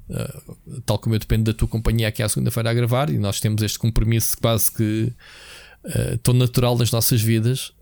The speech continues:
Ahm, e isto é o reflexo deste, desta continuidade. Três anos, pá, é muita, é muito tempo, muito episódio já que gravamos, Ricardo. Ahm,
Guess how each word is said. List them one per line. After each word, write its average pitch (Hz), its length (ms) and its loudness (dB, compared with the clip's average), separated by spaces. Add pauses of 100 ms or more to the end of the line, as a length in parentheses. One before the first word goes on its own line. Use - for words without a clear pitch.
Ahm, 131 760 0 (200)
e 135 80 4
isto - 160 4
é - 20 4
o 165 40 2
reflexo - 480 0
deste, 110 340 0
desta 101 240 -4
continuidade. 104 500 0
Três 120 280 4
anos, 110 240 0
pá, 107 140 0
é 104 40 0
muita, 110 340 0 (460)
é 120 80 -2
muito 156 220 4
tempo, 147 260 0
muito 131 220 2
episódio 127 360 2
já 113 140 2
que - 60 -8
gravamos, 127 380 -2
Ricardo. 101 320 -8 (960)
Ahm, 151 760 2